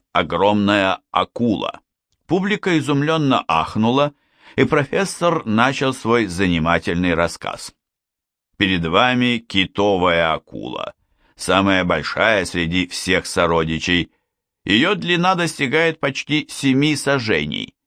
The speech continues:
Тут же пластину заменили, и перед зрителями появилась уменьшенная копия морской громадины.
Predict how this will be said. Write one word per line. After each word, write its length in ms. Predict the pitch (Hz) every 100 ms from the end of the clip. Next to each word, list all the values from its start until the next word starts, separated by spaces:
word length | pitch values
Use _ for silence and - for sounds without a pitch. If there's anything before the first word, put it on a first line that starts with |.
| _ _ _ _ _ _ _ -
Тут 240 | 151 185
же 120 | 190
пластину 580 | 202 156 147 - 165 156
заменили, 840 | 117 104 92 85 82 80 98 135 - _ _ _ -
и 100 | 107
перед 300 | 104 110 107
зрителями 580 | 98 151 160 151 147 139
появилась 640 | 127 104 95 117 120 117 -
уменьшенная 720 | 107 101 98 - 95 92 85
копия 480 | - 87 82 92 85
морской 480 | 87 82 - 90 87
громадины. 800 | 87 87 87 82 85 87 90